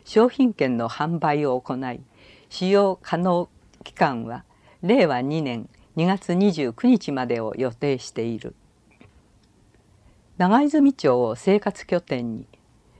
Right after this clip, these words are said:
移住、就業支援事業費補助金二百万円。質疑。事業の概要は、産業振興課長、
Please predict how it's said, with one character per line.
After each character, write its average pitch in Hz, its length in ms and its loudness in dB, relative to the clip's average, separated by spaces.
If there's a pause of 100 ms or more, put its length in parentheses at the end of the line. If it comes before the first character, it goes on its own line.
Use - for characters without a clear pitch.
(300)
移 160 120 -2
住、 175 380 -2 (300)
就 233 260 2
業 214 240 4
支 - 280 -4
援 190 260 2
事 170 160 -2
業 185 220 2
費 - 320 -4 (100)
補 - 180 -2
助 147 240 -2
金 127 280 -8 (600)
二 170 100 0
百 214 280 0
万 131 320 -2
円。 113 220 -12 (760)
質 - 280 0
疑。 131 200 -4 (440)
事 214 140 2
業 202 220 4
の 123 140 -4
概 139 300 0
要 127 240 0
は、 120 180 -8 (960)
産 226 300 2
業 196 200 2
振 196 280 -2
興 165 260 0
課 147 160 -6
長、 - 340 -12